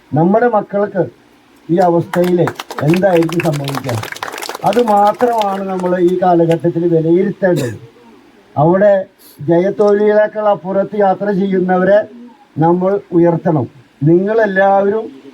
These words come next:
എന്നെ ബിസിനസ് ലോകത്ത് നിന്ന് പിടിച്ച് ഉന്തി തള്ളി മൂട്ടിൽ തീ കൊടുത്തതുകൊണ്ടാണ് ഈ പപ്പ നിലയില്ലാണ്ട് ഇങ്ങനെ ഓടുന്നത്. അതിനാൽ നിങ്ങളെല്ലാവരും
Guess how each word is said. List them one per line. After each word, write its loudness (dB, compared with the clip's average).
എന്നെ 0
ബിസിനസ് -4
ലോകത്ത് 0
നിന്ന് -6
പിടിച്ച് -6
ഉന്തി 0
തള്ളി 0
മൂട്ടിൽ -2
തീ -6
കൊടുത്തതുകൊണ്ടാണ് 2
ഈ -4
പപ്പ -2
നിലയില്ലാണ്ട് 0
ഇങ്ങനെ -2
ഓടുന്നത്. 0
അതിനാൽ 2
നിങ്ങളെല്ലാവരും 2